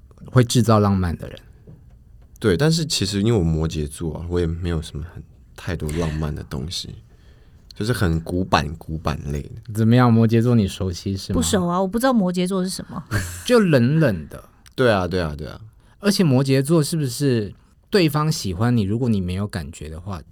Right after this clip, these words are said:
Speaker 1: 真的没有办法？
Speaker 2: 真的没有办法，反而你不要跟我说你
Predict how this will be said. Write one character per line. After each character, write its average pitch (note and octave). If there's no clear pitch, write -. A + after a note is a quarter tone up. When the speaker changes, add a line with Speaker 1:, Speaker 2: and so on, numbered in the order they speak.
Speaker 1:
真 A2
的 F#2
没 F#2
有 E2+
办 E2
法？ -
Speaker 2:
真 G2+
的 F#2
没 D2+
有 C#2+
办 -
法， -
反 E2+
而 F#2
你 F2+
不 E2
要 G2
跟 F2+
我 F2+
说 E2
你 D#2